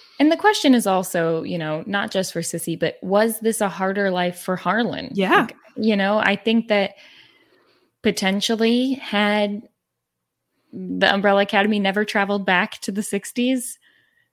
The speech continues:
Speaker 1: I mean, you know, it's, it's hard to say, right? Like, w-, what would have been the better outcome for him? Um, well, I think it's certainly the harder life now that he has powers. Uh, there's that. But if he had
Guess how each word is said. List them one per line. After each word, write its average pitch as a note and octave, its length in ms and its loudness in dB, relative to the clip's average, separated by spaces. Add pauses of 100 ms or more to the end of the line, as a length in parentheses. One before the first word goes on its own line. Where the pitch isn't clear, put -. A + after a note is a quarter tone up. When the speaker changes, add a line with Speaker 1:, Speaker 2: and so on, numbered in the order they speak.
(600)
Speaker 1:
I A3+ 60 4
mean, A#3 280 6 (300)
you A#3+ 120 4
know, A#3 120 4
it's, A3+ 180 -2
it's B3 140 -2
hard C4 260 2
to - 80 0
say, G3+ 340 0
right? D#3 320 0
Like, F3 200 -4
w-, F#3+ 180 -10
what F#3+ 280 -2
would G3 120 -2
have F3+ 140 -4
been F#3 200 0
the F3 80 -2
better F3+ 240 0
outcome E3+ 640 -4 (120)
for F3 280 2
him? F3 240 -2
Um, A3+ 140 4
well, G#3 240 6 (160)
I - 80 0
think C#4+ 180 6
it's G#3 120 0
certainly G3+ 520 2
the F#3+ 120 2
harder F#3 340 2
life E3+ 320 0
now F3+ 200 2
that E3 140 -2
he F3 100 -6
has E3+ 280 -6
powers. - 640 2 (460)
Uh, C#3+ 240 0
there's E3 220 -6
that. F3 440 -2
But G3 220 4 (260)
if A3 140 2
he A#3 140 -2
had G3+ 360 -2